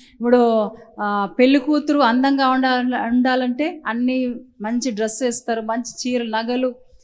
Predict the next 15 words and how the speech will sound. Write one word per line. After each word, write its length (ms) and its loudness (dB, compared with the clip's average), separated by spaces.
అన్నీ 400 4
అలంకరిస్తారు. 760 2
ఎందుకు? 300 2
అందం 300 4
కనబడాలని. 640 0
ఇప్పుడు 160 6
సంఘం 600 6
అందంగా 420 8
కనబడాలంటే 720 4
ఏం 120 4
చేయాలి? 520 -2
సంద-, 560 4
సంఘం 420 4
అందం 340 4
కనబడాలని 840 2